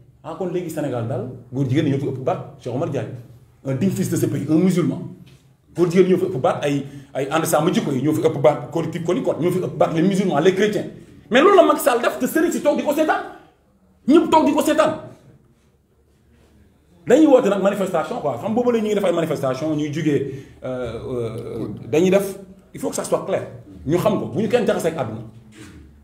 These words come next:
Constitution, manifestation, droit constitutionnel.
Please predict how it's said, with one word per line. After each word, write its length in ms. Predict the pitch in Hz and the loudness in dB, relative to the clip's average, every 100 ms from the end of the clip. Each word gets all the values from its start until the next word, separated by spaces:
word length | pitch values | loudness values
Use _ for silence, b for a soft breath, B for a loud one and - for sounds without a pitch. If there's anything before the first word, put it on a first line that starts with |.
| _ _ _ - | _ _ _ -6
Constitution, 480 | 220 226 180 - 135 | -2 0 -2 0 2
manifestation, 640 | 165 - 185 147 120 131 - | 2 0 0 0 0 -6 -6
droit 200 | 147 143 | -4 -2
constitutionnel. 500 | 170 175 180 156 113 | -4 -6 -6 -6 -8